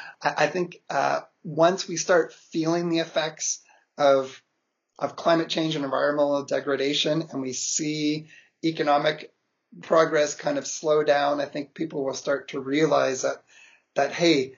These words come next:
the cost of inaction is actually much greater than the cost of action.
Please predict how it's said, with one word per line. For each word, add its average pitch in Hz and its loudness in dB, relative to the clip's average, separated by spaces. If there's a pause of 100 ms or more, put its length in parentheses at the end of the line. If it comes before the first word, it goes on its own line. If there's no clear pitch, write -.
(220)
the 143 0
cost 160 0
of 151 2
inaction 147 -2 (440)
is 131 -6
actually 143 0
much 139 -2
greater 143 2 (380)
than 147 -4
the 139 -4
cost 131 -4
of 123 -6
action. 123 -12